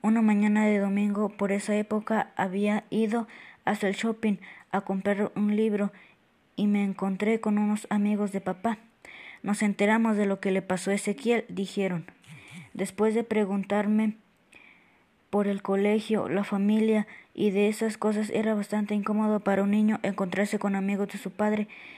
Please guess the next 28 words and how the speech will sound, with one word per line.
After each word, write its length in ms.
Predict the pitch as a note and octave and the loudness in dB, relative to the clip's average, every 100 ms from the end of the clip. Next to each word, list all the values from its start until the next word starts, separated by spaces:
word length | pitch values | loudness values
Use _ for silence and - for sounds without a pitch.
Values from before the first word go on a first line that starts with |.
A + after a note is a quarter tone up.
| - - | -10 -4
en 140 | G3+ | 0
un 140 | G#3+ | 2
lugar 300 | G#3+ G3 G#3+ | 2 2 0
tan 240 | G#3 G#3 G3+ | 2 0 2
impersonal 920 | G3+ F#3+ F#3+ G3 G3 F#3 G3 A3 G#3+ - - - - | 0 -2 -4 -4 -4 -4 0 0 -2 -12 -20 -20 -6
como 260 | F3+ G3 | -2 0
un 120 | G#3 G#3 | 2 0
shopping, 460 | A3+ A3 G#3+ F3+ | -2 -2 -2 -4
pero 280 | F#3+ F#3+ F#3+ | -2 -2 -2
también 480 | F#3+ F#3 G3 G#3+ G#3+ - - - - | -4 -4 -2 -2 -2 -10 -20 -10 -4
había 500 | F#3+ G#3 A3 G#3+ - | 0 2 2 0 -4
tan 240 | G3 F#3+ | -6 -4
cosas, 460 | F#3+ G#3 G#3+ G#3+ - _ _ _ _ _ _ _ _ - _ _ _ _ _ _ - | -4 -4 -4 -6 -10 _ _ _ _ _ _ _ _ -20 _ _ _ _ _ _ 0
pero 220 | G#3 G3+ | 2 2
también 380 | G3+ G3+ G#3+ - _ _ _ _ | 2 2 0 -2 _ _ _ _
era 360 | G3 G#3+ G#3+ - - | -2 2 2 -2 -4
incómodo 460 | G3 F#3 G#3 G#3+ G#3 | -4 0 0 2 2
hablar 280 | G3 G#3 | 2 0
de 80 | F#3+ | -2
cosas 260 | G3+ G#3+ G#3+ | -2 -2 -2
tan 140 | G#3 | -2
delicadas 540 | G3 F#3+ F3+ G#3 G#3 G#3 | 0 -2 0 0 0 0
como 200 | G#3 G3 | -2 0
la 60 | |
enfermedad 500 | F#3+ F#3 F3+ F#3 F#3+ | -2 -2 -2 -2 -2
de 80 | F#3+ | -4
su 140 | F#3+ | -4
hermano. 380 | G3+ G3+ G#3+ G3 | -4 0 0 -2